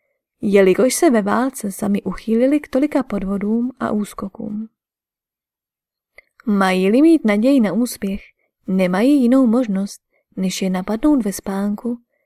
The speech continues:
když odložili zbraně a věří, že jsou jejich nepřátelé poraženi. Ašvatáma se rozhodl ihned vydat do tábora Pádovců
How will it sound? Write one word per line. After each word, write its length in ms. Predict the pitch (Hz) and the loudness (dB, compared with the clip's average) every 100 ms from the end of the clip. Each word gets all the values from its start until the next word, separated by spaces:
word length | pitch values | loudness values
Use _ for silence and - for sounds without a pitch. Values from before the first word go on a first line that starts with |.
| _ _ | _ _
když 300 | - 175 175 | -4 -4 -4
odložili 500 | - 185 208 269 311 | -4 -2 0 2 2
zbraně 500 | 240 202 226 214 190 - _ _ _ _ - | 2 0 2 0 -2 -8 _ _ _ _ -4
a 120 | 196 | -2
věří, 460 | 185 180 175 214 | -2 -2 -2 -4
že 100 | 262 | 0
jsou 280 | 311 311 285 | 0 0 0
jejich 320 | 247 226 - | 2 0 -2
nepřátelé 640 | 196 190 190 190 196 240 240 | -8 -6 -6 -6 -4 -4 -4
poraženi. 600 | 240 202 185 185 180 202 _ _ _ _ _ _ _ _ _ _ _ _ _ _ _ _ _ _ _ _ _ _ _ _ _ _ _ _ _ - | -2 -4 -4 -6 -8 -8 _ _ _ _ _ _ _ _ _ _ _ _ _ _ _ _ _ _ _ _ _ _ _ _ _ _ _ _ _ -8
Ašvatáma 680 | 196 - 196 - 190 196 294 | -6 -4 -6 -4 -4 0 -2
se 200 | - 311 | 2 0
rozhodl 480 | 202 185 208 233 262 - | 0 -4 -4 -2 -4 -4
ihned 360 | 190 196 233 | -6 -4 -2
vydat 300 | 208 190 208 | -4 -4 -4
do 180 | 220 190 | -4 -8
tábora 500 | - 180 185 196 208 | -8 -8 -6 -6 -8
Pádovců 800 | 202 185 185 185 185 _ 214 233 | -8 -8 -8 -8 -10 _ -10 -10